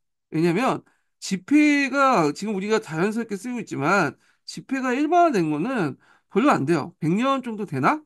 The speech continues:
어. 근데 원나라는 이미 십삼 세기 때부터 이 지폐 정책을 실시했다는 게 상당히 있고 나름대로 성공적으로 운영했다는 거죠. 운영을 했는데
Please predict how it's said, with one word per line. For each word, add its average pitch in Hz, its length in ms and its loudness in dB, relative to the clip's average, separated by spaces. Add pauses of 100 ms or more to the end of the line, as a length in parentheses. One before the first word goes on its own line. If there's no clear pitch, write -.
(140)
어. 131 220 -4 (360)
근데 262 320 0
원나라는 240 640 2
이미 208 480 -2 (260)
십삼 392 420 -2
세기 302 280 2
때부터 165 640 0 (220)
이 190 120 -10
지폐 330 360 2
정책을 190 380 0
실시했다는 165 580 -4
게 139 100 -6
상당히 180 520 -2
있고 180 420 0 (320)
나름대로 226 440 0
성공적으로 320 560 0
운영했다는 143 560 -2
거죠. 214 400 -2 (240)
운영을 185 320 2
했는데 190 500 0